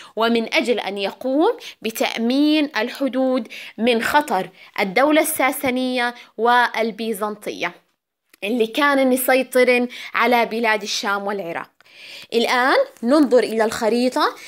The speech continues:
هذه الخريطة توضح جيش، سير جيش الإسلام إلى بلاد الشام. عندنا مثلًا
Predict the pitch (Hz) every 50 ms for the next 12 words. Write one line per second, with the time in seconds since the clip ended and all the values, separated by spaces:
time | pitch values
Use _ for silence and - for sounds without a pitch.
0 | - - - 269 277 285 269 - 214 240 214 208 196 - - 208 226 269 294 302
1 | - 294 247 247 - 208 196 214 262 254 220 202 202 240 240 254 - - - -
2 | - - _ 190 180 214 247 269 294 294 269 - - - - _ _ _ _ _
3 | _ _ - - 277 269 277 262 240 220 180 226 233 269 269 - 294 262 226 220
4 | 233 - - 240 233 233 240 233 233 - - 226 220 214 214 208 202 208 214 202
5 | 202 202 202 196 196 185 - _ - _ _ _ _ _ _ - 262 - - -
6 | 196 151 165 175 _ _ - - - - - - - _ _ - - 233 247 254
7 | 247 247 247 277 285 - 240 226 262 349